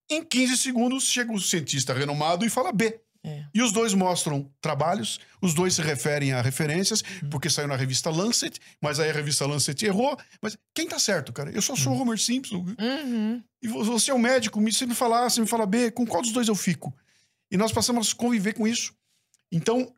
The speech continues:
Speaker 1: começa a haver uma, uma responsabilidade que muda de lugar. Ela não é
Speaker 2: Uhum.
Speaker 1: mais das mídias. Ela é minha agora.
Speaker 3: Uhum.
Speaker 1: Se eu não tiver preparado pra o que vem pra mim, se eu não ler, eu não posso assistir, ver televisão, cara.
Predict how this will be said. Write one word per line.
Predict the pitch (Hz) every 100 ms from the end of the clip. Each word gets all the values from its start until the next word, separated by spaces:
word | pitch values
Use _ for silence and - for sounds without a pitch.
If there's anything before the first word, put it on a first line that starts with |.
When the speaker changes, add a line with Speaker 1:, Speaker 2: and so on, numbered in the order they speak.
| _ -
Speaker 1:
começa | 202 220 262 262
a |
haver | 170 180
uma, | 170 143 120 101 101 _ _ _ _ _ _ _ _
uma | 127 120 110 101 98 - _ _ _ _ _ _
responsabilidade | - - 262 - 220 214 190 160 139 147 170 139
que | 196
muda | 190 247 226
de | 175
lugar. | 127 110 90 101
Ela | 180
não | 233 254
é |
Speaker 2:
Uhum. | 226
Speaker 1:
mais | 175 147 120
das | 113 117 120
mídias. | 120 101 92 92 - - _ _
Ela | 131 175
é |
minha | 185 254 208
agora. | 107 104 - - -
Speaker 3:
Uhum. | 143 139 143
Speaker 1:
Se | - -
eu | 240 339
não | 349
tiver | 339 196 180
preparado | 165 147 131 123 110
pra | 107 117 107 -
o | 120
que | 113 131
vem | 110 175
pra | 190 123
mim, | 131 175 - - 110 -
se | -
eu | 285
não | 320 269
ler, | 180 214 220 120 -
eu | 190
não | 247
posso | 262 -
assistir, | 240 254 233 180 175
ver | 165
televisão, | 196 214 196 269
cara. | 143 98